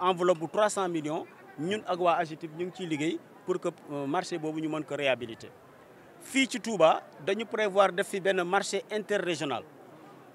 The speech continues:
Marché intrarégional boobu dañu am ñaari, ñaari bërëb yuñ ko war a mën a def.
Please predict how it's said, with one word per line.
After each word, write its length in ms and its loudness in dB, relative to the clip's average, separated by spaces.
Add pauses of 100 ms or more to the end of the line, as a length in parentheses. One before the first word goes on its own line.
(360)
Marché 340 -2
intrarégional 720 6
boobu 400 4 (500)
dañu 280 2
am 180 -2
ñaari, 420 4 (180)
ñaari 340 4 (200)
bërëb 180 8 (280)
yuñ 180 -4
ko 120 0
war 140 6
a 40 4
mën 160 2
a 40 0
def. 260 -4